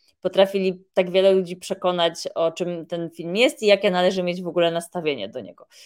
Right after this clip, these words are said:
Więc, e, myślę, że na, filmowi na złe to nie wyszło, bo, mm, mam taką nadzieję, że teraz wiele osób samodzielnie będzie chciało pójść do kina i się przekonać,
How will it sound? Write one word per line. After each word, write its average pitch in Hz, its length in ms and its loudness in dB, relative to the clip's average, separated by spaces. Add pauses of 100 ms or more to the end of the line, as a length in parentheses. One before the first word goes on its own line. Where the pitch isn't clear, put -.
(240)
Więc, 175 560 -2 (100)
e, 175 640 4
myślę, 208 540 -4
że 277 120 -2
na, 226 340 4 (260)
filmowi 226 380 0
na 240 140 2
złe 214 200 0
to 208 100 -6
nie 196 160 -2
wyszło, 170 680 0
bo, 175 460 2 (180)
mm, 170 840 -8
mam 170 180 -4
taką 175 240 -4
nadzieję, 175 320 -2
że 165 60 -6
teraz 170 260 -8
wiele 170 240 2
osób - 360 -8
samodzielnie 180 520 -4
będzie 156 240 -8
chciało 151 280 2
pójść 151 240 -12
do 151 80 -12
kina 151 280 -6
i 151 80 -6
się - 120 -16
przekonać, 156 500 -4